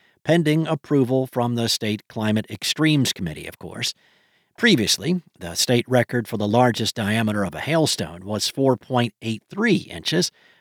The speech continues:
measured in Bethune in August of twenty nineteen. The National Weather Service in Boulder confirmed that the number of reports of hailstones above one inch in diameter in the state this year is higher than any year since two thousand five,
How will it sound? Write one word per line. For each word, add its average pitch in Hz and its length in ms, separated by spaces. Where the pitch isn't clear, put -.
measured 117 460
in 107 180
Bethune 156 680
in 123 240
August 127 480
of 113 100
twenty 110 260
nineteen. 92 540
The 151 80
National 208 400
Weather 160 200
Service 131 400
in 113 180
Boulder 135 420
confirmed 160 540
that 143 280
the 131 60
number 160 400
of 127 200
reports 233 500
of 123 140
hailstones 92 680
above 107 380
one 113 260
inch 139 240
in 104 100
diameter 80 480
in 82 120
the 87 80
state 120 340
this 110 220
year 156 200
is 147 320
higher 147 440
than 127 320
any 160 200
year 123 260
since 127 320
two 120 140
thousand 92 420
five, 107 460